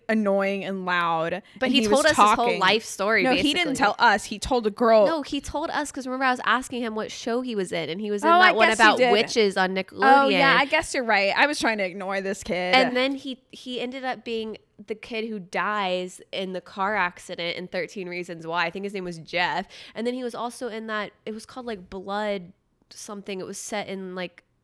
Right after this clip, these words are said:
Speaker 2: the Keys.
Speaker 1: Bloodline?
Speaker 2: Bloodline. He was a, he was, like, a main character in Bloodline.
Speaker 1: Oh, I didn't know that.
Speaker 2: Yeah. So, you know, we met him in his, his
Speaker 1: Yeah.
Speaker 2: <laughs> early days.
Speaker 1: The kids, I remember there was, like, a whole group of kids, and they were so annoying, and they were, like, from,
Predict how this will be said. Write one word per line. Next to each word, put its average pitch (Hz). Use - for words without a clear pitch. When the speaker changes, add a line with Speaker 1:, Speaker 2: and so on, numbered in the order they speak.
Speaker 2:
the 185
Keys. 196
Speaker 1:
Bloodline? 285
Speaker 2:
Bloodline. 240
He 214
was 208
a, 226
he 220
was, 269
like, 320
a 311
main 220
character 208
in 165
Bloodline. 156
Speaker 1:
Oh, 247
I 190
didn't 220
know 190
that. 160
Speaker 2:
Yeah. 214
So, 233
you 247
know, 247
we 247
met 247
him 214
in 190
his, 202
his 208
Speaker 1:
Yeah. 170
Speaker 2:
<laughs> -
early 427
days. -
Speaker 1:
The 254
kids, 285
I 247
remember 269
there 214
was, 214
like, 208
a 202
whole 233
group 208
of 208
kids, 180
and 180
they 185
were 185
so 220
annoying, 185
and 185
they 190
were, 202
like, 202
from, 190